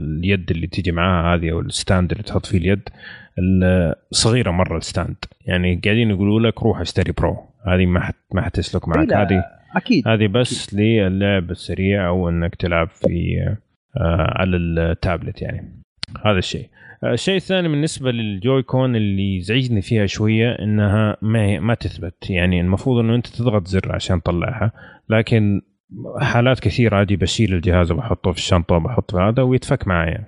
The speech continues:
Speaker 1: فما أدري إيش المشكلة. ما، ما أتوقع المشكلة من عندي، لأني جربت نفس الشيء في جهاز واحد ثاني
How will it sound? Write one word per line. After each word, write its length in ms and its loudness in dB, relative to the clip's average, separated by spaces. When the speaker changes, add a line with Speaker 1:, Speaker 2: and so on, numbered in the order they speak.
Speaker 1:
فما 180 2
أدري 220 2
إيش 180 -4
المشكلة. 300 -6
ما، 180 2
ما 240 2
أتوقع 320 -2
المشكلة 300 0
من 60 2
عندي، 240 2
لأني 400 2
جربت 280 2
نفس 200 0
الشيء 240 0
في 160 -10
جهاز 220 2
واحد 200 -2
ثاني 360 2